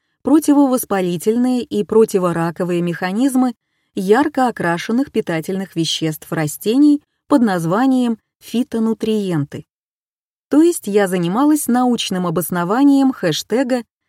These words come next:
"Съешь радугу" Eat the Rainbow, задолго до того, как кому-то пришла в голову мысль добавлять куркуму в латте.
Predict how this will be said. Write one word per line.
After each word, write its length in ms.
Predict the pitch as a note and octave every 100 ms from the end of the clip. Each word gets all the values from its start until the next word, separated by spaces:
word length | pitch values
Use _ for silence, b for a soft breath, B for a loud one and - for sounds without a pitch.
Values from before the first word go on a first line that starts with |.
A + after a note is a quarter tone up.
| _ _
"Съешь 580 | - - F3+ G#3 A#3+ -
радугу" 640 | G#3+ A3+ F#3 D3+ C#3+ C#3 D3+ _ _ _ _ _ _ -
Eat 180 | C#4+ A3+
the 160 | A#3+
Rainbow, 600 | A#3 G#3 F3 D3 C#3 C3 - _ _ _ _ -
задолго 640 | F#3+ A#3+ A#3+ A3+ F3 F3+
до 160 | F#3
того, 340 | E3+ F3+ A3+ E4+
как 200 | A3+ -
кому-то 420 | G#3 G3+ D4 D4+
пришла 400 | C#4 G#3+ - F#3
в 60 | E3+
голову 340 | F#3+ E3 D#3
мысль 460 | D#3+ G3+ D4 C4 A#3+ _ _
добавлять 640 | - B3+ A3+ A#3+ A3+ F#3+ D#3
куркуму 680 | - F3 D3+ E3+ F3+ C#4 D#4+ _ _
в 100 | G3
латте. 560 | G3+ F3 D3 _ -